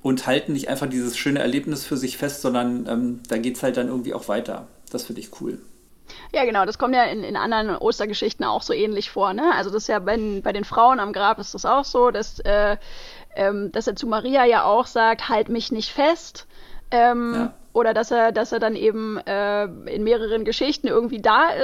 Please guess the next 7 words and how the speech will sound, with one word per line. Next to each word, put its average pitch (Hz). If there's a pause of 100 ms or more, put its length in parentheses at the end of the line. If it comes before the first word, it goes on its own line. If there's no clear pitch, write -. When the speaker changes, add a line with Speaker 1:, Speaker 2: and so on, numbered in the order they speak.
Speaker 2:
ist 311
und 226
dann 214
plötzlich 247
doch 233
wieder 233
verschwunden 330